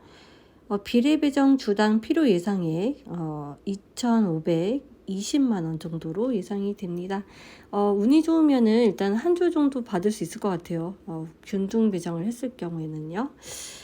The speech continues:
어, 한번, 예, 참고해 보시고요. 좋은 결과 있으셨으면 좋겠습니다. 네, 요즘 날이 덥죠? 어, 그래도 시원한 하루 보내시길 바랄게요. 예, 감사합니다.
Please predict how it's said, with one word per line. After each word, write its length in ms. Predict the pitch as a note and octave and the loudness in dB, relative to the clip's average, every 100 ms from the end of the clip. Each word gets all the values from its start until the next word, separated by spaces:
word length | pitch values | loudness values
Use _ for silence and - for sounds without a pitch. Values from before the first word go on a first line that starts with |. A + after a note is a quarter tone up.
| - - - - | -20 -20 -20 -10
어, 520 | G3+ G3+ G3+ G3+ G3+ | -6 -4 -2 -2 -4
한번, 640 | B3 C4+ C4+ B3+ B3 A#3 - | -2 -2 -2 -2 -2 -4 -4
예, 180 | F3 F3 | -8 -6
참고해 800 | - D4+ D4 C#4+ C#4 C4+ D4 E4 | -4 -4 0 0 0 0 -4 -4
보시고요. 600 | F3+ - G#3 C4 D#4+ - | -4 -4 -4 0 0 0
좋은 240 | B3 A#3+ | 0 2
결과 260 | B3+ A#3+ A3 | 2 2 0
있으셨으면 720 | E3+ A#3 B3 A#3 A3 G#3+ G3+ | -2 -4 -8 -6 -2 -2 -2
좋겠습니다. 720 | E3 G3 - E3 D#3 F3 F3+ - - - _ - | -8 -12 -8 -6 -6 -6 -8 -12 -20 -20 _ -4
네, 180 | F#3 | 0
요즘 260 | F3 F#3 A3 | 0 0 -2
날이 280 | F3 F3+ A3 | 0 -2 -2
덥죠? 400 | E3 - A#3+ A#3 - - - - - | -4 -6 -4 -4 -8 -20 -20 -16 -6
어, 420 | F#3 F#3+ F#3+ F#3+ - - - - - | -2 0 0 -4 -8 -18 -20 -20 -20
그래도 240 | - F#3+ F#3+ | -12 -8 -6
시원한 440 | - D#4 C#4+ C4+ | -2 0 2 2
하루 220 | D4 C#4 | 2 0
보내시길 420 | B3 F#3 F#3+ G#3 F#3+ | 0 -2 -2 -4 -4
바랄게요. 680 | E3 D#3+ D#3+ D#3+ D#3+ G#3+ A#3+ - | -4 -8 -8 -8 -6 -8 -10 -12
예, 120 | E3 E3 | -12 -10
감사합니다. 720 | - F3 F#3+ G3 F3 F3 | -10 -8 -6 -6 -6 -6